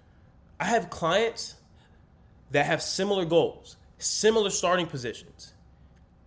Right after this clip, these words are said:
And how is it that one client can lose thirty-five plus pounds and the other is stagnant, maybe losing five, going back up five,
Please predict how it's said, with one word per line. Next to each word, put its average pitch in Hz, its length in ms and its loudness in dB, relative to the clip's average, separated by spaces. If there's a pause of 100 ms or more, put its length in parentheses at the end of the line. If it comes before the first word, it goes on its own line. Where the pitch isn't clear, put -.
(840)
And 165 140 2
how 208 360 6
is 208 100 6
it 185 100 -4
that 143 160 0
one 170 400 0
client 120 460 -2 (640)
can 156 180 -2
lose 147 260 -2
thirty-five 143 760 2
plus 147 280 -2
pounds 165 580 -4 (460)
and 151 120 0
the 139 140 0
other 170 320 2
is 139 240 -6
stagnant, 151 560 0
maybe 135 200 -4
losing 127 280 -10
five, 139 460 0
going 123 180 -4
back 123 240 -2
up 147 160 -4
five, 135 440 -2